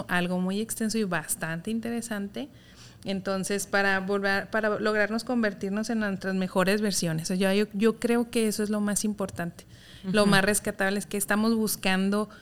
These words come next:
Speaker 1: ese, ese, ese mejora, ese mejoramiento continuo para nosotros y nuestros entornos, porque es lo que va a
Speaker 2: Ujú.
Speaker 1: salvar a la sociedad de lo que estamos haciendo ahorita.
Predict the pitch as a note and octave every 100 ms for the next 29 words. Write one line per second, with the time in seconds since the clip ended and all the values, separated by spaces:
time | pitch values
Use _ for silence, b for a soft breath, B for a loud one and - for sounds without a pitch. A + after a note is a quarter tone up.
0 | b b - A3 G3 - G#3 G#3+ - G3
1 | F#3 G#3+ G#3 G#3 A3+ A3+ A3 - G#3 G#3
2 | G#3 G3+ G#3 A3 A3+ A3+ G#3 F#3+ F#3 G#3
3 | A3 F#3+ - G#3 G#3 C4 - b b b
4 | b - G3+ G3 G3 F#3+ F#3+ A#3 C4+ B3+
5 | G3+ - E3+ E3+ D#3+ G#3 C#4+ C#4 A3+ -
6 | G3+ G3 G3 A3 A#3+ G3 D#3+ G3+ G3+ G3
7 | G3 G3+ F#3+ - F3+ F3 F#3 F#3 - F3+
8 | F#3 F#3+ F#3 F3+ E3+ D#3+ F#3+ -